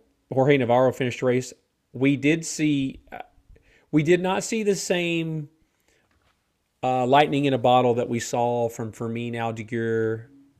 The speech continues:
the week before. But let's see what he does when he gets back to Europe. I'll be interested. Um, but other than that, I mean, it was a, it was a good race. I was happy to see Arbolino win. I was happy to see Iagura on the podium.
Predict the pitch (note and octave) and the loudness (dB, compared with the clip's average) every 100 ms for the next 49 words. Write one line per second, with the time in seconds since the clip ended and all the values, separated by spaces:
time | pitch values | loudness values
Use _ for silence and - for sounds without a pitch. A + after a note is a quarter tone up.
0 | _ A2+ A2+ A2+ A2 - D3+ D3+ D3 C#3+ | _ -6 -6 -6 -8 -2 4 4 4 0
1 | - _ _ _ _ _ _ _ _ D3 | -12 _ _ _ _ _ _ _ _ -2
2 | D#3 E3+ E3 F3 D#3 D3 C#3+ C3 A#2 B2 | 0 0 -2 -2 -2 -2 0 -2 -2 -4
3 | B2 A#2+ - B2 A2+ A2+ B2 - _ _ | -4 -6 -4 -4 -2 -4 -4 -8 _ _
4 | - A#2+ A#2 A2+ A#2 A#2 F3+ F#3 _ _ | -12 -8 -6 -8 -10 -12 -14 -14 _ _
5 | _ _ _ C3 B2 B2 B2 B2 A#2+ - | _ _ _ -12 -10 -10 -12 -14 -16 -20
6 | _ _ _ _ _ _ C#3 - F3+ G#3+ | _ _ _ _ _ _ -4 0 2 4
7 | A#3+ F#3 F3 E3 D3 D3 C#3+ C#3 - C#3+ | 2 0 -2 0 0 -2 -4 -6 -4 -2
8 | D3+ D3 D#3+ - D3 D#3 D#3 C#3 D#3 D3 | 0 2 2 4 2 0 0 2 0 2
9 | C#3+ C#3 C#3+ C3 A#2+ C3 C3 C#3 B2+ D3 | 2 2 0 -4 0 -2 -2 -6 -8 -4
10 | C#3 B2+ B2 D3 A#2+ B2 A#2+ A#2 A#2+ A#2 | -2 -4 -6 -10 -10 -8 -10 -10 -8 -8
11 | A#2 A#2 - A#2+ A#2+ - A2+ A2+ B2+ A2+ | -8 -12 -12 -10 -10 -4 -2 -2 -4 -6
12 | B2+ B2 A#2 A2+ A2 A#2 A#2 A2+ - A2+ | -4 -2 -2 -4 -6 -8 -8 -8 -6 -4
13 | A2+ A2+ A2 A2+ | -2 -4 -6 -8